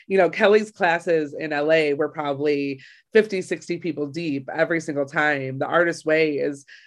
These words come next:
really almost like a household name out in L A because there are so many creatives. Uh, but here in Cleveland, I would talk to people that either hadn't heard of it or maybe they were like, "Oh, I think I have that on my bookshelf, but I've never really picked it up."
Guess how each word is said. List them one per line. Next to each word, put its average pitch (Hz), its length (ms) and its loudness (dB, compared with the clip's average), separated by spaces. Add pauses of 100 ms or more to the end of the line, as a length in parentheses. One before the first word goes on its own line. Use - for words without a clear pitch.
(180)
really 220 260 8
almost 160 300 -2
like 151 140 -2
a 151 60 0
household 151 520 0
name 143 480 -4
out 143 200 -4
in 147 80 -8
L 139 200 -2
A 139 120 0
because 139 280 -8
there 147 120 2
are 151 40 -2
so 185 340 0
many 175 160 -4
creatives. 143 680 -4 (480)
Uh, 170 280 4
but 190 180 2
here 277 220 -2
in 311 100 -4
Cleveland, 254 480 0
I 180 60 2
would 190 140 -2
talk 233 260 0
to 254 80 -12
people 196 380 0
that 170 180 2
either 190 220 0
hadn't 156 280 -6
heard 233 220 0
of 233 140 0
it 220 320 0 (400)
or 170 400 8
maybe 214 340 2
they 202 140 4
were 190 160 0
like, 180 220 -2
"Oh, 269 220 0
I 254 120 2
think 277 220 -2
I 247 100 0
have 233 180 -2
that 220 100 2
on 196 80 -4
my 190 100 -2
bookshelf, 170 600 -2
but 165 100 0
I've 160 140 2
never 170 240 0
really 160 240 -2
picked 160 260 -12
it 151 80 -4
up." 143 240 0